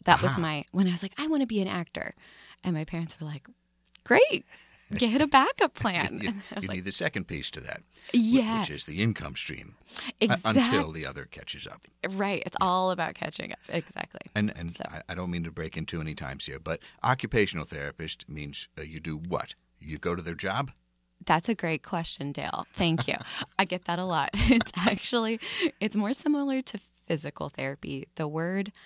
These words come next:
Speaker 1: occupational
Speaker 2: Mm-hmm.
Speaker 1: refers to, um, an occupation as in something that occupies your time.
Speaker 2: Okay.
Speaker 1: So we think about it a little differently, but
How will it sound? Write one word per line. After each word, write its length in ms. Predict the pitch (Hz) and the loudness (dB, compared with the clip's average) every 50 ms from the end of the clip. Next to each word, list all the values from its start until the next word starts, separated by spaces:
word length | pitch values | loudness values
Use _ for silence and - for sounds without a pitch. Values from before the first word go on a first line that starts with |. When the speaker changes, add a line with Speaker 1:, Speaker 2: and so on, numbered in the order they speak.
| - - _ _ _ _ _ - | -20 -20 _ _ _ _ _ 0
Speaker 1:
occupational 1000 | 170 170 170 - - 160 - - - 143 147 - - 208 214 233 247 285 320 - _ _ _ - | 0 0 0 -2 -6 -8 -6 -6 -6 -6 -6 -2 -2 0 0 0 0 -2 -4 -6 _ _ _ -8
Speaker 2:
Mm-hmm. 240 | 87 82 71 87 107 135 - _ | -8 -6 -4 -6 -8 -8 -8 _
Speaker 1:
refers 640 | 175 196 185 - - - 190 190 190 202 190 - - | -2 -2 -2 -2 -2 -2 0 0 0 -2 -2 -6 -6
to, 520 | - - - 185 180 170 165 160 156 151 160 - _ _ _ _ _ - _ _ _ - | -6 -4 -2 0 0 0 0 -2 -2 -4 -6 -10 _ _ _ _ _ -20 _ _ _ -2
um, 340 | 160 160 147 143 139 - - _ | -2 -2 -2 -2 -4 -8 -6 _
an 120 | - 190 - - | 0 0 2 2
occupation 640 | 165 175 170 - 185 175 - 160 156 - - 190 185 | 0 -2 -2 -4 -6 -4 -2 -2 -2 0 -2 -2 -2
as 220 | - 165 160 - 165 | 0 -2 -4 -2 -2
in 160 | 156 156 147 | -4 -4 -4
something 480 | - - - 185 202 202 - 247 247 226 | -6 -2 0 0 0 4 4 4 6 6
that 200 | 214 180 - - - | 4 2 0 0 -2
occupies 600 | 165 160 156 - - 170 - 170 156 156 151 - | -2 -2 -2 -2 -4 -4 -2 -2 -2 -2 -2 -4
your 100 | - 143 | -8 -8
time. 380 | - - - - - - - - _ _ - - - | -8 -8 -10 -8 -10 -12 -16 -18 _ _ -18 -12 -12
Speaker 2:
Okay. 280 | - - 80 80 87 - _ | -10 -8 -6 -8 -8 -8 _
Speaker 1:
So 380 | - - - 196 185 165 165 - - _ _ _ _ | -16 2 6 6 8 8 6 2 -4 _ _ _ _
we 80 | - 202 | 0 0
think 200 | 196 - 190 190 | 0 0 -2 0
about 180 | 180 175 160 160 | 0 0 0 -2
it 80 | 165 151 | -2 -4
a 40 | 147 | -4
little 220 | 151 143 147 147 | -4 -4 -4 -4
differently, 500 | 147 143 - - - - - - - - - - | -6 -6 -8 -8 -10 -10 -8 -10 -10 -10 -4 0
but 180 | 165 - - | 0 0 0